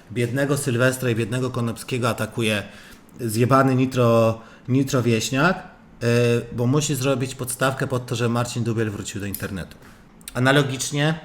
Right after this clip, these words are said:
od tygodni, dzięki Wiśnia za ten, analogicznie, analogicznie n-, chyba Natan to mówił, bo Natan też coś mówił,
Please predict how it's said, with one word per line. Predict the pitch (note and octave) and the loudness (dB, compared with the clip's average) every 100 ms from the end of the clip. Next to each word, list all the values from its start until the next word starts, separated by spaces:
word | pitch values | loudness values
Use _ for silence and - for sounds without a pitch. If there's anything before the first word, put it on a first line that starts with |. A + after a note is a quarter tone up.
| - - - - - - - - - - | -18 -20 -20 -20 -20 -20 -20 -20 -20 -6
od | A#2 - - - | -4 -2 -6 -6
tygodni, | C#3+ B2 C3 A2+ A#2 C3+ D#3 - - - - - - - - | 0 6 6 6 2 2 0 -4 -20 -20 -20 -20 -20 -20 -12
dzięki | A#2 C#3 B2 A#2 | -4 -4 -2 -4
Wiśnia | A2 - A2 | -4 -4 -4
za | G#2 G#2 G2 F#2+ | -4 -4 -4 -6
ten, | G#2 F2 F#2+ - - | -8 -10 -10 -18 -12
analogicznie, | A2 B2+ C#3 C3 C3 B2 - C3+ C3 B2+ - - - - - - | -4 0 0 0 -4 -6 -2 0 0 -2 -12 -20 -20 -20 -20 -4
analogicznie | B2+ C3+ C#3 B2 B2+ C#3+ C3 | 4 6 6 4 -2 0 0
n-, | B2+ - - | 0 -6 -8
chyba | - C#3+ | -2 2
Natan | C3+ B2+ C3 A#2 | 2 2 0 0
to | A#2 | 0
mówił, | A2+ G#2+ B2 C#3 - - | 0 2 4 2 0 -2
bo | |
Natan | B2 B2 A#2+ | 0 2 0
też | B2 A#2+ | -2 -6
coś | - - | -6 -6
mówił, | A2+ G#2+ A#2+ C3 | -6 -2 0 0